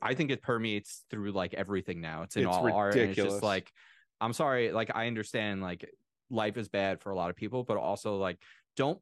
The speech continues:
Speaker 1: people, um, sometimes want the, like, uh, idealistic escapes also as well? Like, not everything needs to be trauma porn.
Speaker 2: Yep.
Speaker 1: Like, some, <laughs> some things can,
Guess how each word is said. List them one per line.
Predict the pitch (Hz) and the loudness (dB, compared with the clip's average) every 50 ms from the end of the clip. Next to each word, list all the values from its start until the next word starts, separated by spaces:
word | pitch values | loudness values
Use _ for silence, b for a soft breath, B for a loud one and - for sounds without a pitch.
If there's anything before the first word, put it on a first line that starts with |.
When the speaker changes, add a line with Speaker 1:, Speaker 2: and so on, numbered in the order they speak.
| _ _ - | _ _ -10
Speaker 1:
people, | - 220 220 - 254 233 226 190 - - - | -8 -6 0 2 2 2 2 2 -2 -4 -4
um, | - 131 127 123 120 113 113 104 - | -2 -2 0 0 -2 -2 -4 -6 -8
sometimes | - - 147 139 131 156 143 135 123 110 113 | -4 -4 -4 -4 -2 -4 -4 -4 -4 -6 -6
want | 107 110 107 107 113 113 120 123 _ _ - 120 | -2 0 2 2 2 2 0 -4 _ _ -20 -12
the, | 113 110 110 107 104 101 98 98 98 101 - | -6 -2 0 2 2 2 2 0 0 -2 -4
like, | 113 104 95 92 90 - - - _ b b b b b b _ - | -4 -4 -4 -4 -6 -10 -16 -20 _ b b b b b b _ -8
uh, | - 98 90 87 87 85 87 87 78 - - | -6 -4 -4 -2 -2 -2 -4 -4 -6 -6 -4
idealistic | - 110 110 107 104 104 104 113 107 101 101 101 - - 123 120 - | -2 -2 -2 -2 -4 -4 -4 -4 -2 -2 -4 -6 -6 -6 -6 -6 -6
escapes | 131 - - 151 143 147 147 - - - - - | -10 -8 -6 -4 -4 -4 -6 -8 -14 -16 -10 -4
also | - 101 107 117 - 165 151 143 | -2 0 0 0 -2 -2 0 0
as | 113 - | 0 2
well? | - 113 113 120 | 2 2 2 2
Like, | 110 104 101 - | 2 0 0 0
not | 123 123 131 135 - | 0 0 0 0 0
everything | 113 110 107 120 117 104 - 113 101 95 | -2 -2 0 -2 -4 -2 -2 -4 -4 -4
needs | 95 95 90 - | -4 -6 -8 -8
to | - | -8
be | 101 90 | -8 -8
trauma | - - - 92 92 90 90 82 | -6 -2 -2 0 0 0 -2 -6
porn. | - - 95 87 - - - - - _ _ _ _ _ _ _ _ _ _ _ - | -6 -8 -8 -8 -8 -8 -12 -16 -18 _ _ _ _ _ _ _ _ _ _ _ -2
Speaker 2:
Yep. | - 139 | 0 2
Speaker 1:
Like, | 123 117 113 - | 2 2 0 0
some, | - - - 151 139 143 - | -4 -2 -2 0 0 0 -2
<laughs> | - - - | -4 -2 -2
some | 226 - - 170 - | -2 0 0 0 0
things | - - - - 196 180 185 180 - | -2 -6 -2 -2 0 0 0 -2 -6
can, | - - - - 202 135 - 147 | -10 -8 -4 -4 -4 -4 -4 -8